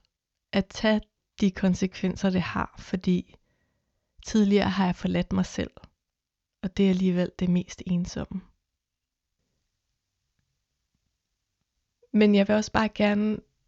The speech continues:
ære den del af mig, som, som har været bange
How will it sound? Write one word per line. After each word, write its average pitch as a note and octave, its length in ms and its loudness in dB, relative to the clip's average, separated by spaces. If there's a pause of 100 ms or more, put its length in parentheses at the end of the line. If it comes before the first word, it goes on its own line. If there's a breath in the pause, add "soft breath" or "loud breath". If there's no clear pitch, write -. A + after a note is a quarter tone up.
(1200)
ære G3+ 220 2
den G#3+ 220 -2
del G#3+ 340 -4
af G3 120 2
mig, G#3 180 0
som, G3+ 440 -2 (1160)
som G#3 200 -4
har - 320 -4
været A3 200 4
bange F3+ 460 0